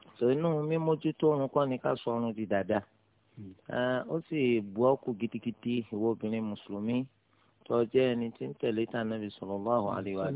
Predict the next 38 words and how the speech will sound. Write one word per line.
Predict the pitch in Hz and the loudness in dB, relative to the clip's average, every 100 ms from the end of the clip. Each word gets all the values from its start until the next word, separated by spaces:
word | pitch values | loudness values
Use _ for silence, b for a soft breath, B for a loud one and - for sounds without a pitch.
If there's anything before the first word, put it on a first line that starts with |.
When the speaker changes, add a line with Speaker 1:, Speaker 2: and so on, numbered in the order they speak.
| 139 | -4
Speaker 1:
sallam, | 135 127 127 110 | -2 -2 -2 -4
tó | - | -2
ń | 127 | -2
wá | 117 | 0
àwòkọ́ṣe | 117 98 - 113 104 | 0 -2 -4 -6 -6
àwọn | 95 98 | -6 -6
sàhábà | - 95 - 117 113 | -8 -8 -4 -4 0
lóbìnrin. | 98 104 104 98 90 - _ b b b b - | 0 -2 -2 -4 -6 -10 _ b b b b -8
Ọjọ́ | 120 120 | -4 0
ẹni | 123 117 | 0 0
tó | 127 | -2
bu | 117 117 | 2 2
ọkù | 110 - | 2 -2
bàjẹ́, | 107 101 87 - 113 123 - | -2 -2 -2 2 2 2 -4
kó | - | -4
wá | 107 107 | -2 0
jẹ́ | 110 110 | -2 -4
pé | - | -6
ńgbà | 113 107 | -6 -6
tí | 92 107 | -4 -4
wọ́n | 98 | -2
bá | 101 | -2
ṣírí | 101 - 107 110 | -4 -6 -6 -4
rẹ̀ | 104 92 | -2 -4
láàrin | 113 107 104 | -2 -4 -4
àwọn | 92 95 | -6 -6
obìnrin | 98 - 92 101 | -8 -8 -8 -6
ẹgbẹ́ | 98 123 113 | -4 0 0
rẹ̀ | 104 | 0
tẹ́ | - 113 | 2 0
ẹ | |
jọ | 101 110 | 2 0
jẹ́ | 127 | 2
Mùsùlùmí, | 135 - - 87 92 | 0 -4 -8 -8 -8
tẹ́ | 98 135 | -2 0
ẹ | |
mójú | 117 113 117 127 | 2 0 -2 0
tẹ́sìn, | - 131 - | 4 4 4